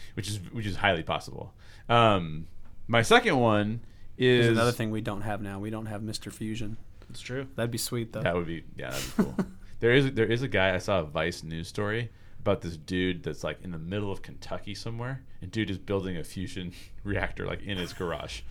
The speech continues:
Speaker 1: <laughs> It's like
Speaker 3: That sounds dangerous.
Speaker 1: <laughs>
Speaker 2: Yeah.
Speaker 1: Sounds terrifying, but
Speaker 2: Would not wanna be his neighbor.
Speaker 1: <laughs> Exactly. Um, the second one is that, and I don't think that, this one is not as bad to me 'cause it's not as big of a continuity issue,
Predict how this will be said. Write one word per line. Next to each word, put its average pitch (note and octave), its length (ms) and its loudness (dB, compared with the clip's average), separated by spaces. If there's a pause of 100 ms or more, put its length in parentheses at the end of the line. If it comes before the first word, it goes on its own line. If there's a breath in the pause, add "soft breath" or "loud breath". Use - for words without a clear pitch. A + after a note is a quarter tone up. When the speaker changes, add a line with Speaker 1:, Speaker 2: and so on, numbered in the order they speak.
(180 loud breath)
Speaker 1:
<laughs> - 300 -6
It's - 260 0
like - 300 -8 (120)
Speaker 3:
That F3 140 -6
sounds A#2+ 300 4
dangerous. C3+ 440 10 (100)
Speaker 1:
<laughs> - 60 0
Speaker 2:
Yeah. D#3+ 140 8
Speaker 1:
Sounds E3+ 640 6
terrifying, G2+ 500 8 (540 loud breath)
but G2 400 6
Speaker 2:
Would A#2+ 160 -4
not C3 240 2
wanna B2+ 160 2
be C#3+ 140 0
his C#3+ 180 2
neighbor. A2 400 0
Speaker 1:
<laughs> - 20 0
Exactly. G2+ 720 8 (680 soft breath)
Um, G2+ 560 4
the A2+ 100 2
second F3+ 260 4
one C3+ 160 4
is G#2+ 320 0
that, F#2+ 680 0 (260)
and B2+ 80 2
I C3+ 60 8
don't D#3 160 8
think D3 160 0
that, C3+ 140 -2
this C#3+ 100 4
one D#3 120 2
is A2+ 100 -2
not G#2+ 280 2
as F2+ 140 -4
bad F2 320 0
to - 60 -10
me E2+ 160 -6
'cause F2 160 -8
it's E2 180 -8
not F#2+ 180 -4
as F2+ 140 -6
big F2+ 220 -6
of - 80 -10
a - 20 -14
continuity D#2+ 540 -8
issue, G#2 280 -6